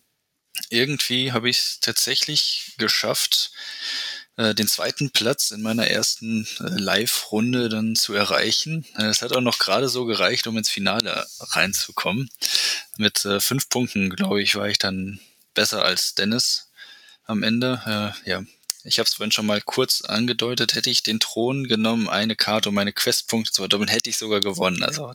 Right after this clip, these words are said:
der Alex hatte einfach nur Glück. Nix kann er.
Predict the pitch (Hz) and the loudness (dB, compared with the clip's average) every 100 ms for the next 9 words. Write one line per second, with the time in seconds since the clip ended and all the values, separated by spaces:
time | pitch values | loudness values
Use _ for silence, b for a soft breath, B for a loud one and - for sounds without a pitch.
0 | - - - - - 98 - - - - | -8 -6 -2 0 2 2 0 0 0 0
1 | - 92 92 - 101 104 - - B B | 0 0 -2 -4 -2 0 2 0 B B
2 | B B B B B 92 B - 113 127 | B B B B B 4 B -2 2 2
3 | - - 113 101 | 2 0 0 0